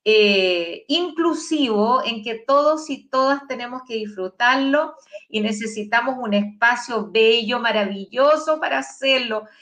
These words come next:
Estoy segura que un país que hiciera el amor lindo, rico,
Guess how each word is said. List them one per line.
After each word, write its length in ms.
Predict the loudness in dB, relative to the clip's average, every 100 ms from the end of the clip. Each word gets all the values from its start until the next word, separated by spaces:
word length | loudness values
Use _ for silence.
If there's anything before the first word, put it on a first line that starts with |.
| _
Estoy 320 | -10 -8 -6
segura 540 | -4 -4 -4 0 0 0
que 80 | -4
un 180 | -4
país 480 | -2 -2 -2 -4 -4
que 60 | -12
hiciera 340 | -6 2 4
el 100 | 4
amor 480 | 2 2 2 2 0 -12 _
lindo, 600 | -6 -4 -4 -2 2 2
rico, 800 | 0 -4 -4 -2 2 4 4